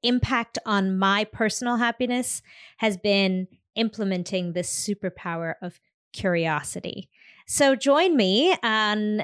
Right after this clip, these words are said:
in Nov-, in, sorry, in February on the Business of Happiness Hive. You have to request to be a member of the private Facebook group before, um, you'll have the link to the webinar, but it's free.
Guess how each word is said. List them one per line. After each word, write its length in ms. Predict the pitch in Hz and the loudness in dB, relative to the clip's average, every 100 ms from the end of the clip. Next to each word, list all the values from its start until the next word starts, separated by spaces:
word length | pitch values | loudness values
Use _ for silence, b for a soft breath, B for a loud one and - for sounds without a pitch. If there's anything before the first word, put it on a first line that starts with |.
| - | -2
in 380 | 226 214 208 214 | 0 2 4 4
Nov-, 260 | 214 208 - | 4 2 2
in, 260 | 233 233 | 2 0
sorry, 240 | 220 294 202 | 2 2 2
in 120 | 190 | 0
February 840 | - 233 247 190 165 165 190 339 - _ - | 0 0 2 2 4 4 2 2 -2 _ -6
on 500 | 208 208 202 196 190 190 B B - | 2 4 6 4 2 -4 B B -4
the 120 | 180 | -2
Business 360 | 190 196 226 202 | -2 -4 -4 -4
of 60 | |
Happiness 400 | 175 185 185 180 | -2 -2 -2 -4
Hive. 300 | - 180 180 | -2 -2 -2
You 100 | 202 | -6
have 320 | 208 247 269 | -4 -4 -4
to 140 | - 311 - | -4 -4 -4
request 840 | 247 254 - - 277 269 - - - | -2 -2 0 0 0 0 -8 -8 -2
to 200 | 262 196 - | -2 -2 0
be 480 | 220 214 214 214 - | 2 4 4 2 0
a 160 | 208 196 | -2 0
member 460 | 196 190 202 196 180 | 2 0 2 2 0
of 80 | |
the 80 | 180 | -2
private 340 | - 190 175 - | -4 -2 -2 -2
Facebook 340 | 185 - 180 | -4 -2 -4
group 220 | 180 170 B B B - | -2 -6 B B B -8
before, 760 | 175 226 - 233 208 202 196 185 | 0 0 2 2 4 4 4 0
um, 280 | 196 180 165 | 0 0 0
you'll 180 | 175 180 | 0 0
have 280 | 170 185 - | 2 -2 -2
the 100 | 185 | -4
link 340 | 185 190 180 - | 0 0 -2 -6
to 540 | - - 185 180 175 B B B - | -8 -2 -2 0 -2 B B B -2
the 120 | 185 | 0
webinar, 640 | 170 180 170 165 156 160 B B B | 2 0 0 -4 -2 -4 B B B
but 200 | - 196 - | -2 0 -2
it's 140 | 214 | -6
free. 360 | - 262 339 | -2 0 0